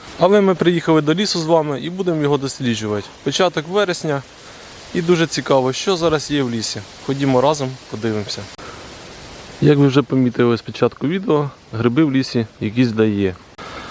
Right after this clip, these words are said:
Тому я думаю, що ця прогулянка буде досить цікава. Ось погляньте, що знову, на що я натрапляю. Дивіться, яке сімейство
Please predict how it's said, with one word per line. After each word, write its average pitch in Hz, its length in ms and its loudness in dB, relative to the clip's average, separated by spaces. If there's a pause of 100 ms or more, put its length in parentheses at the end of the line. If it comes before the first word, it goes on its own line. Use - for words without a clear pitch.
(560)
Тому 196 260 4
я 196 100 4
думаю, 170 440 4
що 131 180 2
ця 139 160 0
прогулянка 139 560 0
буде 123 340 0 (380)
досить 123 520 -2 (160)
цікава. 101 600 0 (1300)
Ось 127 180 2
погляньте, 113 460 2
що - 160 -4
знову, 107 360 0 (840)
на 101 100 0
що - 220 0
я 117 100 4
натрапляю. 107 640 -2 (1160)
Дивіться, 104 340 4
яке 104 180 0
сімейство 110 580 2